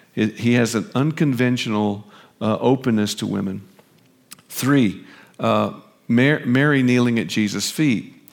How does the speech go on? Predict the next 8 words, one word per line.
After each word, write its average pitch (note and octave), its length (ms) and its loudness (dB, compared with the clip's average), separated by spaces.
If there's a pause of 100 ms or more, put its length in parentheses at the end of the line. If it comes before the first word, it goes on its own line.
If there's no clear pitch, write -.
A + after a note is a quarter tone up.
(420)
Uh, G#2+ 360 -2 (120)
Jesus C#3+ 420 0
sees A#2+ 320 0
women A2+ 300 2
in A2 100 0
a A2 80 0
new B2 280 2
light, G#2 560 -2